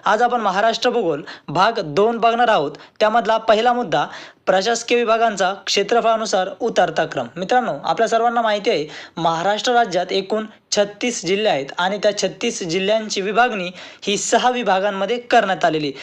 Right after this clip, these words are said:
त्यालाच आपण महाराष्ट्रातील प्रशासकीय विभाग म्हणतो, जे की आपण महाराष्ट्र भूगोल भाग एक मध्ये बघितले आहे. तर मित्रांनो, क्षेत्रफळानुसार यांचा उतरता क्रम. तर मित्रांनो, नंबर एक, छत्रपती संभाजीनगर विभाग हा सर्वात मोठा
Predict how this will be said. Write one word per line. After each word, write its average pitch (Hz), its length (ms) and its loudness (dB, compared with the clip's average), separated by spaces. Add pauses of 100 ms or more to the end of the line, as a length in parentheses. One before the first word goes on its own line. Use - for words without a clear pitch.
(180)
त्यालाच 220 260 4
आपण 226 200 0
महाराष्ट्रातील 202 600 -2
प्रशासकीय 220 560 -2
विभाग 208 220 0 (100)
म्हणतो, 185 400 -2 (240)
जे 208 120 0
की 240 120 2
आपण 208 280 2
महाराष्ट्र 208 500 0
भूगोल 208 260 -2
भाग 202 260 0
एक 202 220 -2
मध्ये 196 280 -2
बघितले 180 460 -2
आहे. 127 140 -2 (360)
तर 254 100 2
मित्रांनो, 240 360 0 (360)
क्षेत्रफळानुसार 240 800 2
यांचा 226 260 0
उतरता 214 520 2
क्रम. 214 280 0 (300)
तर 233 100 2
मित्रांनो, 226 360 0
नंबर 226 200 0
एक, 160 200 -4
छत्रपती 233 580 0
संभाजीनगर 220 880 0
विभाग 190 340 -2 (280)
हा 202 320 2 (200)
सर्वात 226 640 2
मोठा 196 580 2